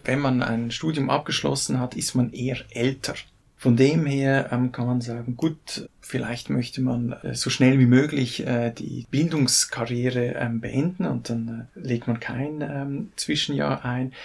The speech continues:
Wenn man aber den gymnasialen Weg gemacht hat, dann lohnt sich's durchaus, eben Praxiserfahrung zu sammeln.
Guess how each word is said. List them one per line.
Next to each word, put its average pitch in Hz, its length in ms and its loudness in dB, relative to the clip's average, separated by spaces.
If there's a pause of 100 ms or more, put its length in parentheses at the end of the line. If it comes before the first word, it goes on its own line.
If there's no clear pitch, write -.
(220)
Wenn 131 160 4
man 131 160 2
aber 120 500 -4 (140)
den 117 320 2
gymnasialen 143 720 2
Weg 160 180 -2
gemacht 147 480 -6
hat, - 400 -8 (180)
dann 143 220 -2
lohnt 143 280 2
sich's - 260 -6
durchaus, 180 600 0
eben 131 260 0
Praxiserfahrung 135 1400 -4
zu - 140 -2
sammeln. - 520 -2